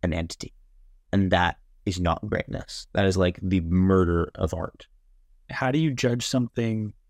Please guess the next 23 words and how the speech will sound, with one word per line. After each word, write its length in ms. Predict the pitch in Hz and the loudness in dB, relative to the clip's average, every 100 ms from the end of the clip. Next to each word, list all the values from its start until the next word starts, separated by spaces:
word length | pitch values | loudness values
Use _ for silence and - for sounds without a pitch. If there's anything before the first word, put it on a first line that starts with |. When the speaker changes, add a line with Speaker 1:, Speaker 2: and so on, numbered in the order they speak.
| _ _ _ - - 123 | _ _ _ -20 -8 -6
Speaker 2:
artistically 580 | 123 143 - 135 127 | 0 0 0 -2 0
if 120 | 113 127 | 0 0
we're 40 | |
not 140 | 117 123 | 0 2
judging 300 | 120 117 117 | 0 0 -4
it 80 | |
commercially? 420 | - 110 107 - _ _ _ _ _ _ _ _ _ _ 117 | -4 -6 -6 -12 _ _ _ _ _ _ _ _ _ _ 0
Speaker 1:
I 80 | |
think 260 | 113 123 - - | 4 2 2 2
you 120 | 107 | 4
have 100 | 101 | 6
to 80 | 107 | 4
have 200 | 90 - | 2 0
the 100 | 110 | -2
courage 560 | - - 107 101 95 - | -2 2 4 6 2 -2
to 80 | |
have 280 | 87 107 92 | -2 0 2
your 140 | 92 90 | 2 0
own 140 | 82 | -2
taste. 420 | 90 82 - - _ _ _ _ _ _ _ _ _ _ _ _ _ _ _ _ _ _ - 110 - | -4 -6 -8 -16 _ _ _ _ _ _ _ _ _ _ _ _ _ _ _ _ _ _ -20 -12 -2
I 60 | 104 | 2
think 160 | 107 | 4
that 160 | 101 | 4